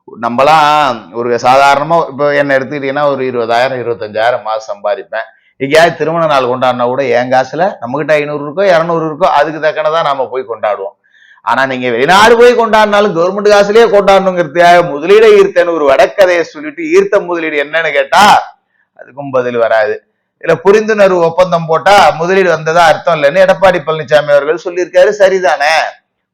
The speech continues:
புரிந்துணர்வு ஒப்பந்தம் அப்படிங்கிறது ஒரு நிச்சயதார்த்தம் மாதிரி. பொண்ணு எனக்கு பிடிச்சிருக்கு, மாப்பிள்ளை எனக்கு பிடிச்சிருக்கு, ரெண்டு பேரும் நிச்சயம் பண்ணி, கல்யாணம் பண்ணாதான் நிச்சயம். "ஏ, புரிந்துணர்வு ஒப்பந்தம் போட்டேன், புரிந்துணர்வு ஒப்பந்தம் போட்டேன்னு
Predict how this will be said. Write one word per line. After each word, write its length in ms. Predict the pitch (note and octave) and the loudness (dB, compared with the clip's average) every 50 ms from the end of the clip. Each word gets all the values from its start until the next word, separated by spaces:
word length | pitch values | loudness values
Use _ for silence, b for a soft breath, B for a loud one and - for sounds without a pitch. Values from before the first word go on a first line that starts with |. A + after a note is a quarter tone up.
| _ | _
புரிந்துணர்வு 460 | - E3 G3 G#3 G3+ G#3+ G3+ G3 F#3+ F#3 | -2 -2 0 0 0 0 2 2 2 2
ஒப்பந்தம் 600 | E3+ D#3+ D#3 - F3 F3 E3 F3 F3 D#3+ D3+ D3 | 0 -2 -2 -2 -4 -2 0 2 2 2 2 0
அப்படிங்கிறது 560 | C#3+ C#3 B2+ B2 A#2+ A#2+ C3 D#3+ F3 G3 G#3 - - _ _ _ _ _ _ _ | -4 -6 -6 -6 -6 -2 0 2 2 2 2 0 -4 _ _ _ _ _ _ _
ஒரு 200 | _ - G3 G3 | _ -2 -2 -2
நிச்சயதார்த்தம் 680 | F#3 F3 - F3+ G3 F#3 F3+ E3+ D#3 C#3 A#2+ C#3 B2+ B2+ | -2 -2 -2 2 2 4 4 4 2 0 -2 -6 -8 -4
மாதிரி. 300 | C3+ C#3 C#3+ C#3 C#3 - | -4 -4 -4 -4 -6 -8
பொண்ணு 260 | _ D3+ D#3 D#3+ D#3+ D3+ | _ -8 -6 -4 -2 -2
எனக்கு 260 | C#3+ C#3 C#3+ C3+ A#2+ | -2 -2 -4 -8 -8
பிடிச்சிருக்கு, 580 | A2+ B2+ C3 A#2 C3 A#2+ A#2+ B2 C#3 C#3+ C3 A2+ G2 - _ _ _ _ _ _ _ | -12 -14 -14 -10 -10 -10 -4 0 0 2 2 0 -2 -6 _ _ _ _ _ _ _
மாப்பிள்ளை 460 | _ - F3 F3 D3+ D3+ D#3+ D3+ C#3 C3+ | _ -2 -2 -2 0 -2 -2 0 0 -2
எனக்கு 260 | C3 B2 A2+ A#2 B2+ | -2 -6 -12 -14 -16
பிடிச்சிருக்கு, 260 | B2 A#2 B2 B2+ C#3+ | -14 -14 -10 -8 -6
ரெண்டு 240 | C#3 B2+ B2 A#2+ A#2 | -4 -4 -6 -6 -4
பேரும் 200 | A#2+ C#3 C#3 B2+ | -2 -2 -2 -4
நிச்சயம் 300 | A#2+ A#2+ G2+ B2+ B2+ A#2+ | -6 -8 -6 -6 -6 -6
பண்ணி, 160 | A#2 A2+ A#2 - _ | -6 -10 -14 -14 _
கல்யாணம் 440 | - G#2+ B2+ D3 E3 F3 F3 E3+ | -10 -4 0 0 0 0 0 -2
பண்ணாதான் 460 | E3+ E3+ E3 E3 E3 E3 E3+ E3+ E3 D3 | -4 0 2 2 4 4 4 2 0 -2
நிச்சயம். 580 | C3+ A2+ - - B2+ A#2 G2 E2 D#2+ C#2+ - _ _ _ _ _ _ _ _ _ _ _ _ _ _ _ _ _ _ _ _ _ _ _ _ _ _ _ _ _ _ _ _ _ - - | -4 -12 -18 -12 -10 -10 -10 -10 -14 -20 -20 _ _ _ _ _ _ _ _ _ _ _ _ _ _ _ _ _ _ _ _ _ _ _ _ _ _ _ _ _ _ _ _ _ -14 -10
"ஏ, 40 | |
புரிந்துணர்வு 680 | - E3+ - - E3 F#3+ F#3+ F#3 F#3 F3 E3+ D#3 D3+ C#3+ | -10 -10 -6 -4 -2 -2 -2 -2 -2 -2 -2 0 2 2
ஒப்பந்தம் 340 | C#3 C3+ C#3+ C#3+ C3+ C3 A#2 | 2 2 0 -2 -4 -4 -4
போட்டேன், 360 | A#2+ B2+ A#2+ G#2 C3+ B2+ B2+ | -4 -4 -4 -2 -4 -4 -4
புரிந்துணர்வு 540 | - C3+ D#3+ F3 E3+ E3 D#3 D3+ D3 C3+ C3+ | -4 -6 -4 -4 -4 -4 -4 -2 -2 0 -2
ஒப்பந்தம் 420 | B2+ A#2 A2 C3 C3 B2 A#2+ A#2+ A#2 | -2 -2 -4 -4 -6 -6 -6 -6 -6
போட்டேன்னு 360 | A#2+ G#2 A2 B2 B2 C#3+ | -6 -4 -4 -4 -4 -4